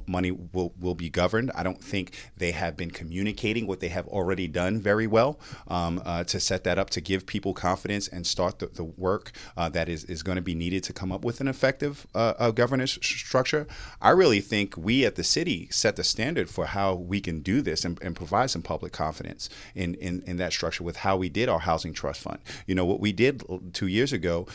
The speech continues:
was to say we, we want to get this thing passed, but we realized that the, the public doesn't have a lot of faith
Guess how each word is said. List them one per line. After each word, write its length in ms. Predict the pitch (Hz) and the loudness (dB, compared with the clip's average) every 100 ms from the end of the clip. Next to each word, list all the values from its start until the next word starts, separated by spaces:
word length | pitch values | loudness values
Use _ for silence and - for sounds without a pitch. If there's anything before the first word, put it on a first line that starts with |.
| - | -10
was 200 | 92 87 | -2 0
to 80 | - | 0
say 200 | - 90 | 0 0
we, 220 | 85 107 107 | 0 -2 0
we 100 | 107 | 2
want 220 | 131 120 | 2 2
to 60 | 95 | 2
get 200 | 104 - | 0 -2
this 160 | 92 | -4
thing 200 | - 90 | -2 -4
passed, 540 | - - 123 107 101 - - - | -4 0 2 2 -4 -8 -12 -6
but 100 | 90 | -2
we 140 | 104 | 0
realized 720 | 101 90 120 107 92 - - | 2 4 4 2 -2 -4 -4
that 320 | 87 90 - | -2 -4 -8
the, 100 | - - 107 - | -14 -14 -14 -12
the 80 | - | -8
public 300 | - 131 180 | -4 -2 -2
doesn't 240 | 110 98 90 | -2 -2 -2
have 200 | 101 92 | 0 0
a 40 | |
lot 220 | 90 95 92 | 2 2 0
of 60 | |
faith 680 | - - - - 170 180 - | -6 -16 -8 0 0 -2 -8